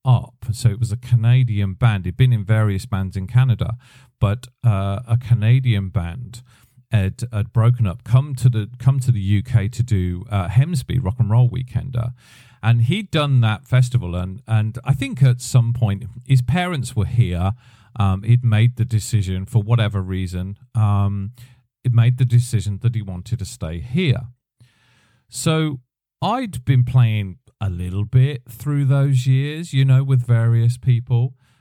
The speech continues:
But out of the blue, Chris phoned me and said, "Pete's back in town." Now, uh, you know, "Do you fancy playing drums? We'll put a band together, just the three of us."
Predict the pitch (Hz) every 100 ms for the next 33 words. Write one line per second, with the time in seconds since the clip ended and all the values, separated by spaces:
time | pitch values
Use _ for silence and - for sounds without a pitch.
0 | _ 131 123 123 123 - 143 185 220 165
1 | 131 123 127 120 117 82 - 64 - _
2 | _ _ - 139 143 - - _ 147 175
3 | 170 123 120 82 80 95 117 _ _ _
4 | 110 110 113 - 127 113 123 - _ _
5 | _ _ - 233 170 - 123 123 123 95
6 | 120 87 82 - - _ _ _ _ _
7 | _ _ _ - 139 135 127 123 _ _
8 | _ _ - 131 117 123 147 104 - 131
9 | 127 123 123 123 - 123 131 123 127 123
10 | 170 127 110 113 120 123 120 - 160 226
11 | 202 123 123 80 - - 113 - - 101
12 | - 202 226 107 - 90 - -